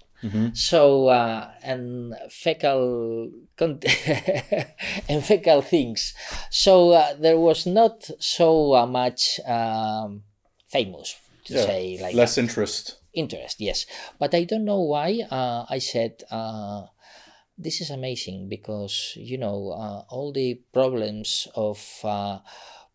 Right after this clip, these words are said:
Speaker 2: the proctology, all the problems of colorectal cancer, uh, were really, uh, important.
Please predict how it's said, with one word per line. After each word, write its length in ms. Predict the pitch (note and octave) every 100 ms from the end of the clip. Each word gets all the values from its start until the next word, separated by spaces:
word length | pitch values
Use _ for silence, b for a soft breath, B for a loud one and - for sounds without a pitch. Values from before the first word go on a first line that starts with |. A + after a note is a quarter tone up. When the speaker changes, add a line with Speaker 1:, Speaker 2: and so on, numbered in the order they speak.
| _ -
Speaker 2:
the 220 | A2 A2+
proctology, 960 | - G2+ - B2+ B2 A#2 B2 A#2+ B2 -
all 220 | A#2 A#2
the 100 | A2
problems 580 | A2 A2 G#2+ G#2+ G#2+ -
of 220 | G#2+ G#2+ -
colorectal 600 | G2+ G2 G#2 G2+ G2+ G2+
cancer, 600 | A2+ G2+ - G2 G2 F#2+ -
uh, 440 | G2 G2 F#2+ F2+ - -
were 160 | G#2+
really, 600 | A2+ A2 A2 G2+ F#2 F2+ E2
uh, 220 | F#2 D2 _ _ _ _ _ _ _ _ _
important. 600 | G2+ A#2 A#2+ - - -